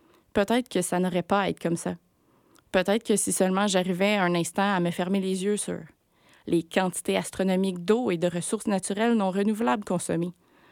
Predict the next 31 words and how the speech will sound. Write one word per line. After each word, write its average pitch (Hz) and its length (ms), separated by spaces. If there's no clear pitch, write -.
la 156 200
surabondance 226 840
de 196 120
déchets 190 340
électroniques 190 500
engendrées, 185 540
la 190 200
demande 220 480
énergétique 196 640
démesurée. 208 600
On 180 120
se - 100
rappelle 226 320
ici 208 220
que 196 100
l'électricité 190 640
ne 202 100
provient 180 440
pas 196 260
toujours 202 720
de 175 120
sources - 340
propres. - 260
La 170 160
chaleur 185 640
émise 180 340
par 165 220
les 170 80
centrales 170 480
de 165 100
données, 156 320